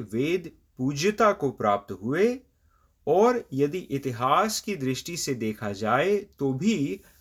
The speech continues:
वह हमारे समाज की प्राचीन भावनाओं के प्राचीनतम चिन्ह हैं। ताम्रपट, शिलालेख, सिक्के, बर्तन, प्राणियों के अवशेष इत्यादि से भी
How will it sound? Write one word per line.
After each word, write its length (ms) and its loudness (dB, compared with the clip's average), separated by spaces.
वह 120 0
हमारे 540 0
समाज 540 -2
की 320 -4
प्राचीन 720 -4
भावनाओं 640 -4
के 300 0
प्राचीनतम 1080 -2
चिन्ह 320 -4
हैं। 200 -20
ताम्रपट, 760 2
शिलालेख, 680 4
सिक्के, 580 -4
बर्तन, 640 -2
प्राणियों 520 2
के 180 0
अवशेष 680 -2
इत्यादि 640 -2
से 280 -2
भी 580 0